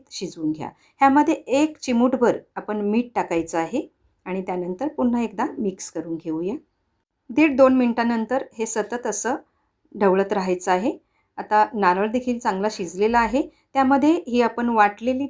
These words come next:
डाळ आहे ती घालूया आणि ही सगळी व्यवस्थित मिक्स करून घ्यायची आहे. तर ह्या शिंगोळेच्या रेसिपीची सुरुवात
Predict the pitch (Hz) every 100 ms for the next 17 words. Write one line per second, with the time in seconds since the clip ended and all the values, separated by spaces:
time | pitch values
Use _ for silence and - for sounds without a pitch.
0 | - 208 208 170 196 269 - _ _ 214
1 | 196 175 175 214 - _ _ _ 233 233
2 | 381 - 247 - 269 - 311 359 - 226
3 | 233 269 269 311 311 254 220 208 - 202
4 | 196 185 175 156 160 151 139 117 _ _
5 | _ _ _ _ 269 254 262 269 311 330
6 | 254 254 269 277 285 262 233 247 247 262
7 | 247 254 233 233 185